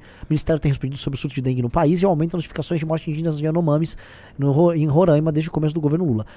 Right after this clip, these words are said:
Ao fim das explicações, Nise teria se emocionado e pedido um momento para se recompor enquanto a conversa seguia. Outros ministros chegaram a escrever a reunião como tensa. Veja só a adoração de pila.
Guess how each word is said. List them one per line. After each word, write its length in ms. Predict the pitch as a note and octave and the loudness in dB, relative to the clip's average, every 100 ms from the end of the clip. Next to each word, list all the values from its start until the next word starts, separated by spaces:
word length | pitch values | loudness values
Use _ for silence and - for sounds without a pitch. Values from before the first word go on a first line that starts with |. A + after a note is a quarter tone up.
| - | -6
Ao 100 | C3+ | -4
fim 180 | - D3+ | -2 -2
das 120 | C#3 | -2
explicações, 640 | C3 - D3+ D#3 - F#3 F3 | -4 -6 -4 -4 -4 -4 -2
Nise 480 | E3 E3+ F3+ E3 | -2 0 0 -2
teria 220 | F3+ E3 D3 | -2 -2 -2
se 120 | E3+ | -2
emocionado 520 | E3 D#3 E3+ D#3 D#3 | -4 -4 -4 -4 -4
e 20 | |
pedido 240 | - D#3+ E3 | -4 -4 -4
um 40 | |
momento 280 | D3+ D3+ - | -4 -6 -4
para 100 | D#3+ | -6
se 100 | - | -6
recompor 380 | - F3 D#3 D3+ | -8 -4 0 0
enquanto 260 | D3+ D#3 | -2 -8
a 20 | - | -6
conversa 320 | C#3 C#3 C3+ | -4 -4 -4
seguia. 320 | D#3+ B2 G#2+ - - - | -4 -4 -6 -10 -16 -4
Outros 220 | C#3 - | -4 -2
ministros 220 | D#3 - | -8 -6
chegaram 260 | D3+ C#3 C#3 | -2 -2 -4
a 40 | |
escrever 240 | C#3+ C3+ C3+ | -6 -2 0
a 40 | |
reunião 240 | C3+ C3+ D3 | 0 -2 -4
como 180 | E3+ F3 | -4 -4
tensa. 380 | - B2+ - - | -2 -4 -4 -2
Veja 360 | E3 F4+ F#4 | 2 2 2
só 420 | D#4 - C3+ B2+ D#3+ A4+ - - - - - | -2 2 6 6 6 -2 -10 -14 -20 -20 -2
a 140 | F3+ | 0
adoração 760 | F#3+ D3 F#3 A3+ F#3 - F3+ G3 | 0 2 2 2 -2 -4 -2 -2
de 140 | G3+ | -2
pila. 320 | - - F3 | -6 -2 -4